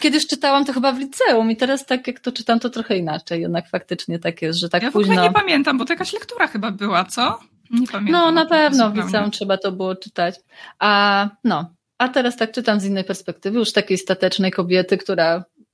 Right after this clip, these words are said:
Speaker 1: trochę się identyfikuje z tą panią Bowary, ale też trochę już tak mówię, "Boże, kobieto, dorośli". No.
Speaker 2: <laughs>
Speaker 1: A wy co?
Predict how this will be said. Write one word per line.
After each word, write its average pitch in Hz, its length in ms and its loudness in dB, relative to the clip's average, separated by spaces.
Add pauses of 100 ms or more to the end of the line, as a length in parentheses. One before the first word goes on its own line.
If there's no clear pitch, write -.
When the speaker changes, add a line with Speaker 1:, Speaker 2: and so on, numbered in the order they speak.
Speaker 1:
trochę 302 380 2
się 262 140 2
identyfikuje 220 840 0
z 254 80 -2
tą 247 200 2
panią 226 320 2
Bowary, 220 640 2
ale 190 260 2
też 185 220 -8
trochę 185 280 -2
już 175 140 -4
tak - 200 -4
mówię, 175 260 -2
"Boże, 160 360 2
kobieto, 165 680 -2
dorośli". 160 680 2 (640)
No. 185 240 2
Speaker 2:
<laughs> 311 60 4 (580)
Speaker 1:
A 220 100 4
wy 214 100 4
co? 214 280 2